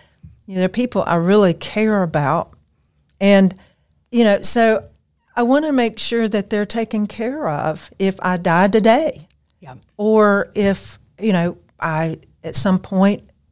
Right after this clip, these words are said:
Speaker 1: do say, "I'm done, I'm retired now."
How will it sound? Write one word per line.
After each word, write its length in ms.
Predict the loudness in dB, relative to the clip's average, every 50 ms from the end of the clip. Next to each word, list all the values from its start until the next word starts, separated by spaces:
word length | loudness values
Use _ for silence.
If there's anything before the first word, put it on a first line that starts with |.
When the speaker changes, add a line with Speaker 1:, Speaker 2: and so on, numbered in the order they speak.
| _ -4
Speaker 1:
do 460 | 0 2 2 2 2 2 0 -2 -4
say, 440 | -6 -4 -2 0 0 0 2 0 0
"I'm 240 | 0 0 -2 -2 -2
done, 460 | 0 0 2 2 4 2 2 0 0
I'm 260 | -2 -2 -4 -4 -6 -8
retired 680 | -12 -8 -6 -4 -4 -4 -4 -4 -2 -2 -2 -2 -2 -2
now." 300 | -4 -2 -2 -2 -4